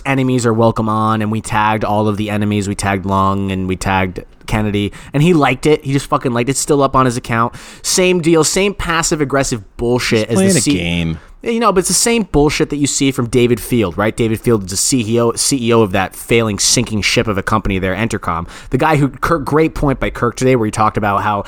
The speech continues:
Speaker 1: this fucking genius had both stations. He bought the C B S station in the merger,
Speaker 2: Mm-hmm.
Speaker 1: and he already had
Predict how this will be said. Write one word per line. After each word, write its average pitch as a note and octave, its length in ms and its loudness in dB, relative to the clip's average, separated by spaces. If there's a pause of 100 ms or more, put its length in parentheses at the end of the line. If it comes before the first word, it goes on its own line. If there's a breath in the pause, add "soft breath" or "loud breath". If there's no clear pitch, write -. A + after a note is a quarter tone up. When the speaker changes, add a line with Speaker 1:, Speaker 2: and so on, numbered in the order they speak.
(340 loud breath)
Speaker 1:
this D#3 160 2
fucking D#3+ 480 0
genius A#2+ 520 0 (140 loud breath)
had A#2+ 340 -4
both B2+ 240 4
stations. A#2 600 0
He - 160 -10
bought A2 360 0 (120)
the A2 80 -8
C - 200 -4
B D#3 160 4
S E3 160 4
station F3 440 0
in C#3+ 100 0
the D3+ 60 2
merger, C#3+ 420 2
Speaker 2:
Mm-hmm. F#2+ 100 -10
Speaker 1:
and C#3 160 -2
he C3+ 120 2
already C3+ 220 4
had B2+ 100 2